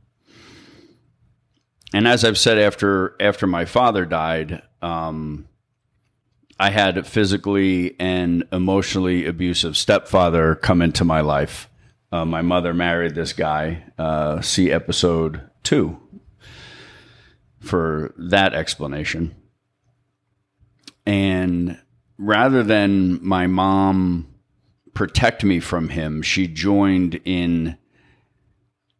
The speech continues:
his sadistic appetite rather than protecting her kids. Uh, and I don't know why that happened. Uh, I guess a part of that could probably be explained by my mom's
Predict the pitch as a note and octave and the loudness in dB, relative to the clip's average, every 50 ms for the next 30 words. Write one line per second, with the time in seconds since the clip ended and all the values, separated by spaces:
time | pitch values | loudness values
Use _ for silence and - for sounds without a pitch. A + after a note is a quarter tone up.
0 | _ _ _ _ _ _ _ _ _ _ _ _ - - - - A2 G#2+ G#2 G2 | _ _ _ _ _ _ _ _ _ _ _ _ -10 -6 -2 0 2 4 4 4
1 | F#2+ F#2 F2 E2+ D#2+ D2 D2 - - - - - - - _ _ _ _ _ _ | 2 0 0 -4 -4 -6 -6 -4 -4 -4 -4 -6 -8 -12 _ _ _ _ _ _
2 | _ _ _ _ _ _ _ - - - - G#2 F2+ F#2+ A2 G2+ - - A2+ G2 | _ _ _ _ _ _ _ -4 -2 0 0 0 0 2 0 0 0 0 -2 -4
3 | - - E2+ F#2 F2 - F#2 F2 - F#2 F#2 F2 D#2+ C#2 F2 F2+ F2+ F2+ F2 F2+ | -2 0 0 0 0 0 -4 -6 -4 -2 -2 -2 -2 -2 0 0 2 2 2 2
4 | F2+ E2+ D#2+ E2+ E2 E2 D#2+ D#2+ D#2+ D#2 D#2 - - _ _ _ _ _ _ _ | 0 0 0 0 0 0 -2 -2 -2 -4 -4 -8 -12 _ _ _ _ _ _ _
5 | _ _ _ _ - G2+ - - G2+ G2+ F2+ - - F2 E2 D2+ D2+ E2 D#2 - | _ _ _ _ -2 -2 0 2 2 0 0 0 -4 -4 -4 -4 -4 -6 -6 -6
6 | - D2+ - - - - - - - _ _ _ _ _ _ _ _ _ _ _ | -6 -6 -6 -8 -10 -10 -10 -10 -14 _ _ _ _ _ _ _ _ _ _ _
7 | _ _ _ _ _ _ _ _ _ - - - - - - A#2+ - _ - G#2 | _ _ _ _ _ _ _ _ _ -14 -14 -14 -16 -20 -20 -20 -20 _ -2 0
8 | A2 A#2 A#2+ B2 B2+ C3+ A#2+ B2 B2 A#2 G#2+ A2 G#2+ G#2 G#2 G#2 G#2 G2+ F#2+ F#2 | 4 4 4 4 4 2 4 4 2 4 4 4 4 4 4 4 4 2 2 0
9 | E2 D#2 E2+ F2 F2+ - G#2+ G#2+ A2 A2+ A2 G#2+ - _ F#2+ F#2+ F#2 F#2 F#2+ E2+ | 0 0 0 0 0 0 0 0 0 0 -2 -6 -4 _ 0 0 2 2 0 0
10 | F#2 G#2 G2 A2 G2+ - G2+ E2+ - - G#2 G2+ G2+ G#2 G2+ G#2 G2+ G2 - - | 0 2 2 2 2 2 -2 -4 0 0 0 0 0 0 0 0 0 0 -4 -8
11 | - G2 F2 - - G2+ G2+ G2 G2 G2+ G2 F2+ F2 F#2 F2+ F#2 F2+ - - - | -12 -12 -12 -6 -4 -4 -4 -2 -4 -6 -6 -6 -6 -6 -6 -6 -6 -8 -10 -10
12 | G2 F#2 F2+ F#2 F#2 F#2 E2+ F2 F2 F2 F2 F2 F2 F2 F2+ F2 F2+ F2+ F2+ F2+ | -8 -6 -4 -4 -4 -4 -6 -6 -6 -6 -6 -6 -4 -4 -4 -4 -4 -6 -6 -4
13 | F2+ F#2 F2+ D#2 | -4 -6 -6 -8